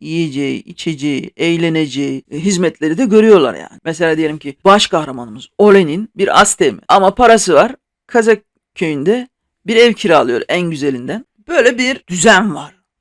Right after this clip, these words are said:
Bu düzen içerisinde Olenin dediğimiz roman baş kahramanımız Moskova'daki sosyetik yaşamından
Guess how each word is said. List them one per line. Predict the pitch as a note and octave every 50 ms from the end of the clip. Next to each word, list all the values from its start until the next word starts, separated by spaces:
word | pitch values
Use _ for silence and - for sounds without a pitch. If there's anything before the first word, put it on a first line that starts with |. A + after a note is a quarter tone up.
| _ B3+
Bu | C4+ A3
düzen | A3 G3 G#3 G#3+
içerisinde | F#3+ F#3+ F#3 - F#3+ E3 D#3 D3+ - C#3+ C3+ C#3 C3+ -
Olenin | - F3 F#3 G3 A3 A#3 A#3 A3+ G#3+ G3
dediğimiz | F3+ E3+ D#3 D3+ D3 C#3 C3+ B2+ B2 A#2+ - _ _ _
roman | - C#3 C#3+ D#3+ F3 G3 A3 A3+ G#3+ F#3+ E3
baş | D#3 D3 D3 - -
kahramanımız | - C3 B2 C#3+ A#2+ G#2+ G#2+ G#2 G2+ G2 F#2 E2+ E2+ F2+ G2 F#3 G#3 G#3+ _
Moskova'daki | - D#3+ F3+ A3+ - - - - - A3 G3 F#3+ F3 D#3+ E3 D#3+ - - D3+ D#3+ F#3 G3 - _
sosyetik | - - - - E3+ F3 - - F3+ G3 F#3+ - C4+ - - -
yaşamından | - G#3 F#3+ - G#3+ G3+ F#3+ F#3 F3+ F3 D#3+ D#3 D#3 D#3+ F#3 -